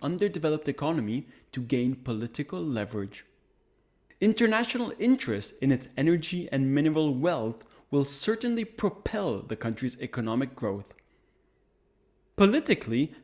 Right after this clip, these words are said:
P N G has certainly tilted towards the U S and Australia, but it still wants to keep all its doors open. China remains the country's largest trading partner, and its P M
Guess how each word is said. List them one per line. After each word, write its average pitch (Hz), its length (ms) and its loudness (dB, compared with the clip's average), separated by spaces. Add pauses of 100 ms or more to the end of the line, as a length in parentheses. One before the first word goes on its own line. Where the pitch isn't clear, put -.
(100)
P 208 200 2
N 240 160 4
G 139 320 0
has 147 140 -4
certainly 220 460 -2 (120)
tilted 240 580 0
towards 113 360 -2
the 123 100 0
U 127 220 4
S 110 320 -6
and 120 180 -2
Australia, 117 560 -4 (300)
but 220 100 0
it 233 80 2
still 302 260 0
wants 170 220 4
to 160 100 -2
keep 185 300 -4 (120)
all 143 220 4
its 143 200 -4
doors 107 360 2
open. 104 420 -4 (920)
China 226 300 4
remains 127 460 6
the 123 80 -2
country's 135 420 0
largest 147 580 0
trading 185 460 2
partner, 104 560 -4 (160)
and 135 140 2
its 127 120 -2
P 185 240 0
M 139 220 0